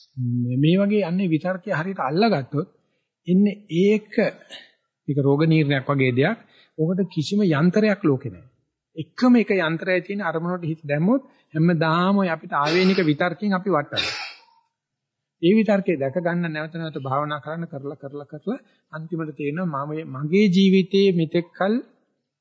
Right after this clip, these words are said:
මිනිස්සු හොඳයි කිව්වට මට බාධා වෙලා තියෙන්නේ මෙන්න මෙතනින් තමයි ලීක් එක තියෙන්නේ.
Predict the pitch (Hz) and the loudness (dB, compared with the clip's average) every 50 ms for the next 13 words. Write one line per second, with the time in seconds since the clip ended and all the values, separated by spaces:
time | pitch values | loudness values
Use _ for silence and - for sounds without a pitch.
0 | _ - 143 139 135 - _ - 147 151 175 202 196 - 214 165 135 139 139 151 | _ -4 -4 -4 -4 -4 _ -2 2 4 4 4 4 2 2 2 2 2 2 2
1 | 160 160 147 160 170 190 196 196 196 165 147 147 139 - 143 196 175 139 135 135 | 0 0 0 -2 -2 -2 -2 -2 -4 -4 -4 -4 -4 -2 -2 -2 -2 -2 -2 -2
2 | 139 131 131 131 - 147 160 165 151 151 143 143 143 143 143 - 165 160 165 156 | -2 -2 -4 -6 -8 -10 -14 -14 -14 -14 -14 -14 -14 -14 -14 -12 -10 -10 -10 -8
3 | 156 156 160 160 151 143 139 139 - - - - - - - - _ | -8 -6 -6 -4 -4 -4 -6 -6 -8 -12 -12 -12 -12 -14 -16 -20 _